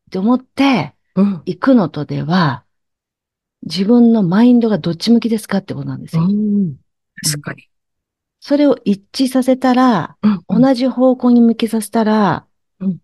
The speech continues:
Speaker 1: 自由の方に行くでしょって。
Speaker 2: うん。
Speaker 1: 自分が、自分が
Speaker 2: うん。
Speaker 1: 今を作り出してるわけだから、
Speaker 2: うんうん。
Speaker 1: 自分がどういう世界を作り出したいかって言ったら、自由であるということを感じたい。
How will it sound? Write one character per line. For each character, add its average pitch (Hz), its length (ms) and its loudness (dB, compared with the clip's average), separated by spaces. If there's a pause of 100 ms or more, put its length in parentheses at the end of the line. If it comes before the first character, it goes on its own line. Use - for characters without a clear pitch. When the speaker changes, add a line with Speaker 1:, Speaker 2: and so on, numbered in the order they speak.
(160)
Speaker 1:
自 196 220 -2
由 233 200 4
の 254 120 4
方 175 120 -4
に 147 160 0
行 147 40 -12
く 202 80 -6
で 185 100 -6
し - 100 -8
ょ 170 60 -6
っ 175 60 -8
て。 - 280 -14 (960)
Speaker 2:
う 165 100 0
ん。 269 800 0 (480)
Speaker 1:
自 185 160 -2
分 233 220 6
が、 233 380 2 (680)
自 196 160 0
分 233 300 4
が 233 380 2 (180)
Speaker 2:
う 208 120 -2
ん。 175 80 -6
Speaker 1:
今 240 280 4
を 175 100 -4
作 - 200 -10
り 170 100 -4
出 165 140 -2
し 160 60 -12
て - 120 -6
る 143 80 -4
わ 139 100 -4
け 135 100 -8
だ 120 100 -8
か - 140 -6
ら、 170 340 -2
Speaker 2:
う - 20 4
ん 214 40 4
う - 40 2
ん。 185 100 -6 (100)
Speaker 1:
自 190 180 -2
分 233 120 2
が 214 120 2
ど 240 240 2
う 311 80 0
い 277 60 4
う 226 60 2
世 208 140 -4
界 170 160 -4
を 156 60 -8
作 - 160 -10
り 156 100 -4
出 156 140 -2
し - 40 -10
た 165 140 -4
い 160 60 -4
か 147 100 -6
っ - 40 -8
て - 40 -20
言 - 60 -20
っ - 20 -20
た 160 120 -4
ら、 151 140 0
自 147 300 -2
由 277 400 4
で 202 220 -2
あ 214 120 -2
る 226 120 0
と 185 160 -8
い - 20 -4
う 170 60 -4
こ 180 100 -8
と 160 140 -4
を 151 60 -4
感 214 320 2
じ 196 140 -6
た 220 180 2
い。 196 60 -2